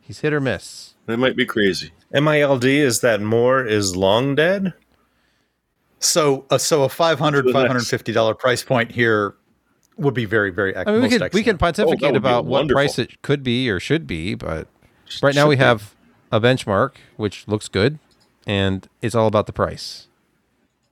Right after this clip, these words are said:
Speaker 3: So isn't a, uh, seventy-nine hundred X T hitting around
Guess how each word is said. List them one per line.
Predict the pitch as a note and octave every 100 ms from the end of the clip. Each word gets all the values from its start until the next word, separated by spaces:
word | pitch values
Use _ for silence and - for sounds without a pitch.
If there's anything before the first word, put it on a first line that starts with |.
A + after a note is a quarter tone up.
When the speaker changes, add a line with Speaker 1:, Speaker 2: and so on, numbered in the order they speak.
| _ _ _ _ _ _ _ _
Speaker 3:
So | - D#3+
isn't | D#3 F#3+
a, | C#3 C3+ B2
uh, | A2
seventy-nine | G#2+ D3+ D3 D3 C3 C3
hundred | B2 B2+ A#2
X | A#2 -
T | - B2+ A#2+ A#2+ A#2 A2+
hitting | - A#2+ A2+ G#2+
around | G2+ G#2 G#2 G#2 F#2+